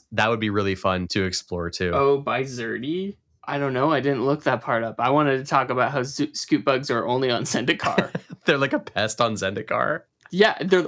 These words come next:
Speaker 2: only on Zendikar. There's only this card in Scoot Swarm,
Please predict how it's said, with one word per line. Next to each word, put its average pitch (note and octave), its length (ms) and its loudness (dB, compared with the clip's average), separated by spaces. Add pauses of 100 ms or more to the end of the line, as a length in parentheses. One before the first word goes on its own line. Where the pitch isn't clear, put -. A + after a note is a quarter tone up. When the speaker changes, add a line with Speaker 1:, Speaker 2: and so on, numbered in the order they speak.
Speaker 2:
only A3+ 300 4
on G#3+ 100 4
Zendikar. G#3+ 560 4 (200)
There's G#3 320 4
only A#3 360 6
this D3 240 2
card C3 300 4
in B2+ 120 0
Scoot B2 300 0
Swarm, A#2+ 460 -2